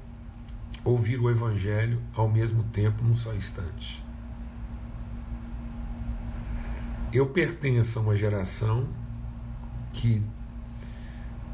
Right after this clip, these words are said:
teve a oportunidade de um único dia, numa mesma hora, pregar o Evangelho a toda criatura, sobre toda a face da terra, ao mesmo tempo,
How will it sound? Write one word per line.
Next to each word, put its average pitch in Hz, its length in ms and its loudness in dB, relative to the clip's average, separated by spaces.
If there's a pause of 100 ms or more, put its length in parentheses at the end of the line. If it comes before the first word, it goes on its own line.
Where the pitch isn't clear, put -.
(720)
teve 110 220 4
a 113 60 4
oportunidade 123 880 2
de 107 100 4
um 123 160 2
único 180 340 2
dia, 110 380 4
numa 107 180 4
mesma 120 420 4
hora, 107 400 4 (540)
pregar 110 380 6
o 131 80 6
Evangelho 107 640 4
a 104 40 4
toda 127 320 0
criatura, 117 760 2 (500)
sobre 98 220 2
toda 120 260 6
a - 20 6
face 110 340 2
da 104 120 4
terra, 101 480 4
ao 104 100 6
mesmo 104 340 6
tempo, 98 460 0